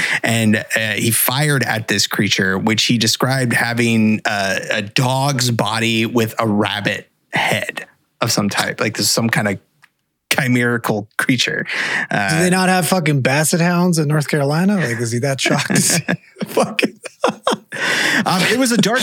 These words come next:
Speaker 1: black color. I mean, maybe it just, like, the coloring, maybe it, it, it threw him off, or, or it was something that he had never seen before. It was something that threw him into a bit of a, you know, threw him for a loop, but he, he fired at this thing thinking it was some kind of, uh,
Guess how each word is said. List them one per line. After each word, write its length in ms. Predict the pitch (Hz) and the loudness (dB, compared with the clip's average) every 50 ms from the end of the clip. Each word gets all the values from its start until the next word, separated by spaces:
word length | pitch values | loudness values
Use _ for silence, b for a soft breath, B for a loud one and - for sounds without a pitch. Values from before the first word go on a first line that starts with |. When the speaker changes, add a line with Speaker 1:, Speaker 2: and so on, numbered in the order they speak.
| 220 | 0
Speaker 1:
black 280 | 226 202 202 240 262 - | 0 0 0 0 -2 -2
color. 340 | - 240 254 262 285 302 285 | -2 0 0 0 0 0 0
I 100 | 269 180 | 2 2
mean, 180 | 180 180 185 | 2 2 4
maybe 200 | 180 165 175 175 | 2 2 2 2
it 120 | 175 175 170 | 2 2 2
just, 200 | 156 170 156 - | 2 0 0 0
like, 120 | 156 143 | 0 -2
the 80 | - 151 | -2 -2
coloring, 380 | - - 135 156 160 156 156 151 | -2 0 0 0 2 2 2 2
maybe 240 | 131 117 104 113 | 2 2 2 2
it, 160 | 123 139 - 131 | 0 0 0 -4
it, 140 | 123 107 - - | -6 -6 -6 -6
it 180 | 110 113 107 | -4 -4 -4
threw 180 | - 120 110 107 | -2 -2 -2 -2
him 180 | 107 104 104 | -2 -2 -2
off, 220 | 113 131 151 151 - | -2 -2 -2 -2 -4
or, 140 | 107 101 95 - | -4 -4 -4 -2
or 140 | 113 104 101 | -2 -2 0
it 220 | - 110 107 107 | 0 0 -2 0
was 160 | 110 110 104 | 0 -2 -2
something 340 | - - 127 123 - 139 127 | 0 0 -2 0 0 0 0
that 140 | 123 120 117 | 0 0 0
he 200 | 110 117 135 143 | 2 2 2 2
had 160 | 143 143 139 | 2 0 0
never 260 | 127 131 135 143 156 147 | 0 0 0 0 0 0
seen 260 | 131 - 170 233 269 | 2 2 2 2 2
before. 360 | 247 - - - 110 101 101 | 0 -2 -2 -2 -2 -2 0
It 100 | 98 98 | 0 -2
was 140 | 104 107 107 | -2 -4 -2
something 320 | - 123 120 117 - 123 113 | -2 -2 -2 0 0 0 0
that 260 | 110 110 - - - | 0 -2 -4 -6 -6
threw 280 | - 131 123 123 123 120 | -2 0 2 2 2 2
him 240 | 120 123 120 120 117 | 2 2 2 2 2
into 580 | 113 113 110 - 113 110 107 107 107 - - | 0 0 0 0 0 0 2 0 0 -2 -2
a 40 | 117 | -4
bit 220 | 101 - 113 107 | -2 -2 -2 -2
of 120 | 110 107 107 | -2 0 0
a, 240 | 107 104 101 107 - B B B B B B | 0 0 0 -2 -4 B B B B B B
you 80 | 120 107 | -4 -2
know, 60 | 95 | 0
threw 200 | - 165 196 185 | 2 2 4 4
him 80 | 160 | 2
for 140 | 156 - 143 | 2 2 2
a 60 | 131 | 2
loop, 300 | 117 117 131 180 175 - | 2 2 2 2 2 0
but 120 | - 131 123 | 0 0 2
he, 160 | 127 131 127 127 | 2 0 0 -2
he 200 | - 127 151 143 | 0 0 0 0
fired 540 | 127 120 117 - - 131 139 143 143 147 135 | 0 -4 -4 -4 -2 -2 0 0 0 0 0
at 160 | 131 - - | -2 -2 -2
this 180 | 131 127 - | -2 -2 0
thing 200 | - 127 135 147 135 | 0 0 0 0 0
thinking 240 | - 117 - 131 117 | -2 -2 -2 -2 -2
it 60 | 113 | 0
was 140 | 107 107 - | -2 -2 -2
some 200 | - 120 123 123 | -2 -2 -2 -2
kind 220 | - 113 110 104 | -2 -2 -2 -2
of, 260 | 104 98 104 110 117 - | -4 -4 -6 -8 -12 -8
uh, 420 | - 107 104 104 101 104 104 - | -6 -4 -2 -2 -2 -4 -6 -10